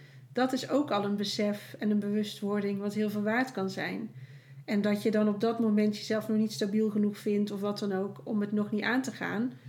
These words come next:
prima. Hè, maar ik denk dat je nadat je het besef hebt gekregen,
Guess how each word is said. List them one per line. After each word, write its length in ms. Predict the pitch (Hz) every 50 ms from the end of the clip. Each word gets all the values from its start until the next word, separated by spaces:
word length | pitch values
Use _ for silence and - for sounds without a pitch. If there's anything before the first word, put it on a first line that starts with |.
| - - - - - - - - -
prima. 480 | - 226 254 269 254 - - - - - - - - - - - - - - - - - - - - - - - -
Hè, 280 | 330 202 214 254 262
maar 280 | 247 226 208 208 202 202 -
ik 180 | - 233 202 202
denk 220 | 214 220 220 220
dat 220 | 214 214 214 - -
je 160 | 214 208 202
nadat 600 | 214 214 214 214 214 220 220 226 220 226 220 -
je 60 | -
het 100 | 208 190
besef 320 | 196 196 - - 233 226 226
hebt 160 | 233 226 -
gekregen, 720 | - 202 - - - 220 226 262 294 302 - - 330